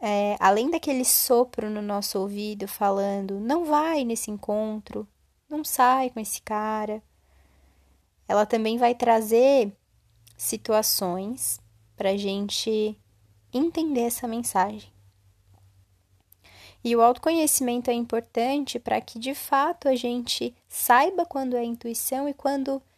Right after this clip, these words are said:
nada mais é do que os nossos traumas de outras relações, das relações, é, que a gente presenciou quando criança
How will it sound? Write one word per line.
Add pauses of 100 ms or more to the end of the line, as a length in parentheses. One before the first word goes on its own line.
(460)
nada
mais
é
do
que
os
nossos
traumas (300)
de
outras
relações, (500)
das
relações, (400)
é,
que
a
gente
presenciou
quando
criança